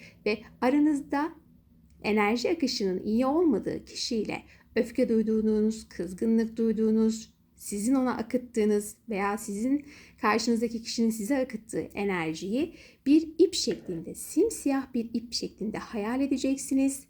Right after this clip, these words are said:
ve sonrasında onu altın bir makasla bu şekilde kırt keseceksiniz. Bakın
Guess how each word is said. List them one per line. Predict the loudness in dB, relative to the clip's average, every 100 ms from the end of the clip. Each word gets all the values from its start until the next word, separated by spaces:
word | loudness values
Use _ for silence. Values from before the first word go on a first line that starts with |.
| _ -2
ve | -2
sonrasında | -2 -2 -2 -4 -8 -8 -6
onu | 0 4 4 0 -6 _
altın | -6 -6 -2 0 0
bir | -2
makasla | -4 -4 -6 -8 -6 -8 -8 -12 -20 _ -4
bu | 0
şekilde | 0 -2 -4 -10 -12 -6
kırt | -2 -2 -4 -16 -16 _
keseceksiniz. | -8 -6 -8 -10 -16 -14 -14 -10 -4
Bakın | -2 -2 -2 -4